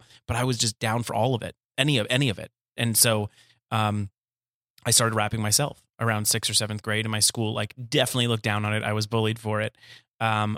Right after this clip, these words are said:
but I just stuck with it and, and loved it. And so I had, like, a small brush with,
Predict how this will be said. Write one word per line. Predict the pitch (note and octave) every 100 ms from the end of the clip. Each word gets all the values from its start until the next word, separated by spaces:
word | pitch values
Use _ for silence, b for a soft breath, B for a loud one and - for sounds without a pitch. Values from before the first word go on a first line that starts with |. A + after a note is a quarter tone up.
| -
but | A#2
I | G#2+
just | A2+ -
stuck | - A2+ -
with | A#2 A#2
it | A2 -
and, | A2 A2
and | A2+ G#2+
loved | A2+ B2+ G#2+
it. | -
And | A2 A2
so | - A2 A2
I | A#2
had, | D#3
like, | D#3+ C#3+
a |
small | - C#3 C#3 C#3 C#3+ A#2+
brush | A#2+ A#2 A2 -
with, | A2+ A2 -